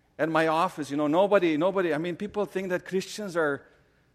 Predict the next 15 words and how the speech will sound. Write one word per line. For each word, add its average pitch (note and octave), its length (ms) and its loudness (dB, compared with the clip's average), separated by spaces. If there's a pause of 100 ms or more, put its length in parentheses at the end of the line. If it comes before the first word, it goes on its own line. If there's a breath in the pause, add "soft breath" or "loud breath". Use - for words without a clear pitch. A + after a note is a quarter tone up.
(100)
are D3 180 0
old-fashioned. F3+ 720 0
You C#3+ 60 -4
know, D#3+ 160 0
we D#3+ 100 0
don't G3+ 260 4
live B3 220 6
in G#3+ 120 2
a F#3+ 40 6
Christian F3 420 -2
era E3+ 300 4
anymore. D3 480 2
We C#3+ 80 2
are D3 80 4
post-Christians. D3 1000 2